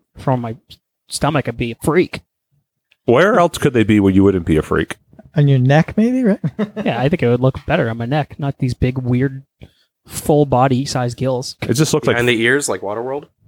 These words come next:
Speaker 1: Yeah. I love Waterworld so much.
Speaker 3: <laughs> Nobody loves
Speaker 1: I
Speaker 3: Waterworld,
Speaker 1: fucking,
Speaker 3: so.
Speaker 1: I love Waterworld.
Speaker 3: Yikes.
Speaker 1: The paper,
Speaker 2: <laughs> Yikes.
Speaker 1: the paper.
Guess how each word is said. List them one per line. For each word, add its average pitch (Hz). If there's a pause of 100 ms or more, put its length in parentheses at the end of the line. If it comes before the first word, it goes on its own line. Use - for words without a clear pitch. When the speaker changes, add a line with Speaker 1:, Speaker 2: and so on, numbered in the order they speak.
(240)
Speaker 1:
Yeah. 139 (540)
I 139
love 117
Waterworld 117
so 123
much. 123 (340)
Speaker 3:
<laughs> -
Nobody 208
loves 131
Speaker 1:
I -
Speaker 3:
Waterworld, 117
Speaker 1:
fucking, 147
Speaker 3:
so. 170
Speaker 1:
I 160
love 135
Waterworld. 113 (1300)
Speaker 3:
Yikes. -
Speaker 1:
The 220
paper, 247
Speaker 2:
<laughs> -
Yikes. -
Speaker 1:
the 285
paper. 370